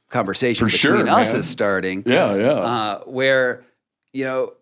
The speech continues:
Speaker 1: I was investigating these charlatan gurus around the world, and I was looking in particular about Tibetan Buddhism, uh,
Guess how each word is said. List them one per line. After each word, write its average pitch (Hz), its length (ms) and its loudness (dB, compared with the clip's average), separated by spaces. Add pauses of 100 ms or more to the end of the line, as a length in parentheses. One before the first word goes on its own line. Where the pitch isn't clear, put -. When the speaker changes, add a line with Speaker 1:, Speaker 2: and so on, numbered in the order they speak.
(160)
Speaker 1:
I 131 220 0
was 143 180 2
investigating 131 1120 2
these 98 140 -6
charlatan 113 640 -2
gurus 98 460 -4
around 87 320 -6
the 82 80 -6
world, 62 480 -4 (120)
and 90 340 -6
I 92 100 -6
was 92 180 -10
looking 107 220 -4
in 123 260 -8
particular 135 500 0
about 98 280 -2 (120)
Tibetan 104 520 -6
Buddhism, 101 680 -4
uh, 90 460 -2